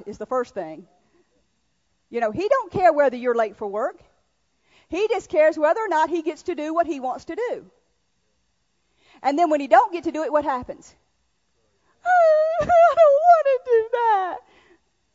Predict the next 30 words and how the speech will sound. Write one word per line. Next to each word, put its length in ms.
All 200
the 80
time. 160
Very, 500
very 340
selfish. 760
"I 120
wanna 220
eat. 300
I 120
don't 220
wanna 180
eat 180
this." 220
I 260
used 260
to 60
have 140
a 80
friend 360
that 140
I 40
worked 260
with, 160
she 200
had 140
a 60
four-year-old 520
little 140
boy. 260